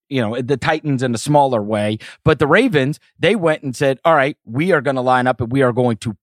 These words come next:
punish you." Like, this is the way everybody's built their defense now. Smaller, faster, being able to keep up with everything. Well, now what happens when we just line it up and run it down your throat? And so is there a way?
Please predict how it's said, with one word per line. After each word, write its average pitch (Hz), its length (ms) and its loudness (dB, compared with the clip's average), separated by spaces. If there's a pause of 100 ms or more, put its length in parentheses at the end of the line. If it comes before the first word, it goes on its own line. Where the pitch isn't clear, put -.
(160)
punish 151 540 0
you." 87 240 -10 (340)
Like, 127 220 0
this 170 200 2
is 247 120 -2
the 262 80 6
way 233 180 4
everybody's 214 460 4
built 190 200 2
their 190 120 4
defense 180 480 0
now. 185 340 0 (180)
Smaller, 165 480 0
faster, 165 640 0 (180)
being 165 180 -2
able 170 220 -2
to 151 80 -2
keep 165 200 -6
up 160 140 2
with 175 100 0
everything. 180 540 2 (260)
Well, 135 140 2
now 156 220 4
what 147 240 2
happens 135 420 -2
when 127 140 -4
we 139 100 -4
just 127 180 -6
line 127 280 2
it 117 100 0
up 131 220 0
and 104 200 -4 (160)
run 135 220 0
it 117 80 -4
down 123 220 0
your 104 100 -4
throat? - 480 -2 (400)
And 147 300 0
so 143 500 0 (300)
is 190 340 -2
there 143 300 4
a 127 80 2
way? 120 400 2